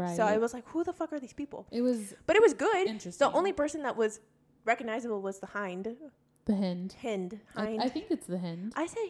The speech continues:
Speaker 1: hind. Hind. I say it differently in my head every single time. I have no idea what it is. The hind.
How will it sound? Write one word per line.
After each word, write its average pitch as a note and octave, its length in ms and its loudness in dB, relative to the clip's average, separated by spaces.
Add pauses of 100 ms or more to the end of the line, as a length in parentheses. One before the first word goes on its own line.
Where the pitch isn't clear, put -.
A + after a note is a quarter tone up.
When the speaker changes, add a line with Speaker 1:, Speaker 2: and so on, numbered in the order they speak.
Speaker 1:
hind. B3 420 -4 (260)
Hind. A#3+ 420 -6 (140)
I C4+ 100 0
say F#4 300 0
it G#3+ 140 -2
differently G#3+ 360 -2
in F#3+ 80 -2
my F3 120 -4
head F#3 380 -4
every G3 180 0
single F#3 260 -4
time. F3 340 -8 (560)
I B3+ 60 -4
have A#3+ 80 0
no G#3 200 0
idea E3+ 240 -4
what - 100 -8
it - 80 -14
is. - 200 -10
The - 100 -10
hind. G3 320 -12